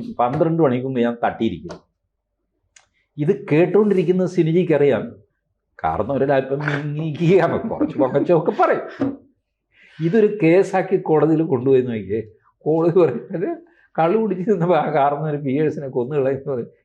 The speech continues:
ഇതൊക്കെ ഒരു ഗൂഢാലോചന എന്നൊക്കെ പറഞ്ഞ് എഴുന്നള്ളിച്ചാൽ കോടതിയിൽ നിൽക്കില്ല. ഈ വ-, ടി വി ചർച്ചയിൽ ഭംഗിയായിട്ട് നിൽക്കും. നാല് തവണയാണ് ദിലീപ് വെല്ലുവിളിച്ചത്, "ഒരു കത്തി കിട്ടിയാൽ ഇപ്പം ഞാൻ പള്ളയ്ക്ക് കയറ്റിയേനെ" എന്നൊക്കെ പറഞ്ഞു.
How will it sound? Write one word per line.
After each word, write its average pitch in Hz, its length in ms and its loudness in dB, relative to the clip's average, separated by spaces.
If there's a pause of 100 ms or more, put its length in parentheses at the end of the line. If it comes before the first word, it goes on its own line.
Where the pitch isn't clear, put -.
ഇതൊക്കെ 185 320 2
ഒരു 160 80 2
ഗൂഢാലോചന 143 760 2
എന്നൊക്കെ 123 260 -6
പറഞ്ഞ് 147 300 -2 (200)
എഴുന്നള്ളിച്ചാൽ 175 520 0 (480)
കോടതിയിൽ 202 360 4
നിൽക്കില്ല. 196 540 -2 (1300)
ഈ 151 100 2
വ-, - 440 -6 (140)
ടി 196 140 4
വി 240 100 4
ചർച്ചയിൽ 147 440 0
ഭംഗിയായിട്ട് 143 600 -2
നിൽക്കും. 117 220 -8 (600)
നാല് 160 500 2
തവണയാണ് 165 500 0
ദിലീപ് 127 320 0
വെല്ലുവിളിച്ചത്, 110 680 0 (420)
"ഒരു 139 120 2
കത്തി 147 380 0
കിട്ടിയാൽ 151 420 2
ഇപ്പം 151 260 0
ഞാൻ 143 220 -4
പള്ളയ്ക്ക് 135 440 0
കയറ്റിയേനെ" 143 480 0
എന്നൊക്കെ 117 260 -6
പറഞ്ഞു. 95 260 -4